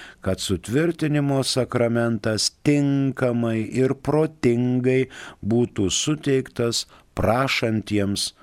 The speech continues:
pavaldiniams. Kitas. Šį įgaliojimą turintis kunigas jį turi naudoti tik tiems,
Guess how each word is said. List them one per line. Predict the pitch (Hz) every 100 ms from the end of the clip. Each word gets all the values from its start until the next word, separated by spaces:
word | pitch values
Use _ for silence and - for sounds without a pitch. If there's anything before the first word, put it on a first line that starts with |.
| - _
pavaldiniams. | - 107 113 78 80 90 76 82 76 71 69 58 - - _ _ _ _ _ _ _
Kitas. | - 175 147 135 151 - _ - - - -
Šį | - - 143 147 -
įgaliojimą | 104 104 92 147 190 180 143 110
turintis | - 95 92 85 92 85 -
kunigas | - 92 80 71 71 71 - - - -
jį | 98 110
turi | - 131 127 120
naudoti | 110 107 101 110 107 98 101 95
tik | - 190 196 -
tiems, | - 131 110 101 117 147 -